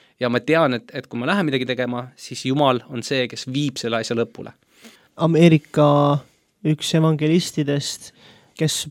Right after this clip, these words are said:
Speaker 2: peamiselt küll kuulutab kristlaste seas, et nemad saaksid nagu taas elustatud ja, ja taas ühendatud Jumalaga, aga teeb ka päris palju tööd nendega, kes veel ei usu.
Speaker 1: Mhm.
Speaker 2: Todd White, tema üks ütlemine kõlab inglise keeles väga hästi ja siis ma pärast tõlgin selle kohe ka eesti keelde.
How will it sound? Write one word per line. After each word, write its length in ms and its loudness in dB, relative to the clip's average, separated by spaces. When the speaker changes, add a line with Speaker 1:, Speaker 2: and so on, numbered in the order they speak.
Speaker 2:
peamiselt 480 4
küll 160 -4
kuulutab 640 0
kristlaste 560 2
seas, 240 0
et 120 -8
nemad 280 0
saaksid 400 -4
nagu 240 -2
taas 320 2
elustatud 720 -4
ja, 180 -4
ja 140 -4
taas 240 0
ühendatud 520 -4
Jumalaga, 580 0
aga 340 2
teeb 240 2
ka 120 -2
päris 280 0
palju 380 0
tööd 260 -2
nendega, 400 0
kes 160 -6
veel 160 0
ei 160 2
usu. 380 -2
Speaker 1:
Mhm. 180 -12
Speaker 2:
Todd 240 4
White, 460 4
tema 440 2
üks 240 -4
ütlemine 480 2
kõlab 240 4
inglise 320 4
keeles 240 2
väga 240 6
hästi 480 4
ja 400 -8
siis 160 2
ma 160 2
pärast 320 0
tõlgin 240 4
selle 220 0
kohe 180 4
ka 160 2
eesti 240 0
keelde. 320 0